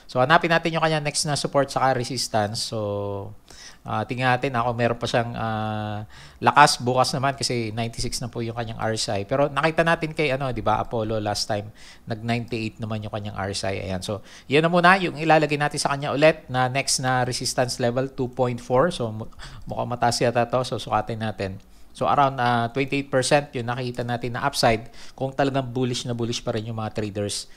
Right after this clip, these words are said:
naman natin sa kanya. And then, pagdating sa support, so, si-, siguro pwede natin gawing basis yan. So, ang support niya, based dito sa Fibonacci na nadodrawing natin, is around one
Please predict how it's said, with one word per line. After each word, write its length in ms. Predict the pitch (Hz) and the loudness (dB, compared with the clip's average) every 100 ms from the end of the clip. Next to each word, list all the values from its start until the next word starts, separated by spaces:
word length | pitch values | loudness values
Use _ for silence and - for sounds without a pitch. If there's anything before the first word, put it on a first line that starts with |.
| - - | -20 -16
naman 240 | - 110 107 | -6 -4 -2
natin 240 | 104 107 | -2 -2
sa 160 | - 107 | -4 -4
kanya. 240 | 107 104 | -4 -4
And 80 | 110 | 4
then, 160 | 143 143 | 4 4
pagdating 400 | 143 151 185 185 | 0 0 0 0
sa 80 | |
support, 480 | 185 - 131 123 139 | 0 0 2 2 2
so, 320 | - 117 113 | -4 -2 -2
si-, 160 | 113 127 | -6 -10
siguro 400 | 123 139 165 123 | -8 -8 -4 -4
pwede 240 | 123 120 | -4 -6
natin 240 | 120 120 123 | -6 -6 -6
gawing 320 | 117 117 113 | -4 -4 -4
basis 400 | 113 113 120 - | -4 -4 -4 -4
yan. 320 | 107 95 95 - - - - - - - - - - - - - | -4 -4 -6 -12 -16 -16 -16 -16 -20 -18 -20 -20 -20 -20 -20 -14
So, 160 | - 127 | 2 4
ang 80 | 131 | 4
support 400 | 123 - 151 147 | 2 6 4 6
niya, 240 | 120 117 | 2 2
based 240 | 117 123 - | 2 -2 -2
dito 240 | 123 123 | -4 -2
sa 160 | 135 113 | -2 -4
Fibonacci 640 | 117 117 113 107 - 120 110 | -4 -4 -4 -4 -6 -8 -4
na 160 | 117 | -4
nadodrawing 560 | 113 117 113 113 113 113 | -4 -6 -6 -4 -4 -4
natin, 320 | 110 107 101 | -6 -6 -8
is 160 | 110 - | -6 -4
around 320 | 104 101 98 - - - - | -4 -6 -8 -16 -20 -20 -4
one 240 | 113 117 | 0 0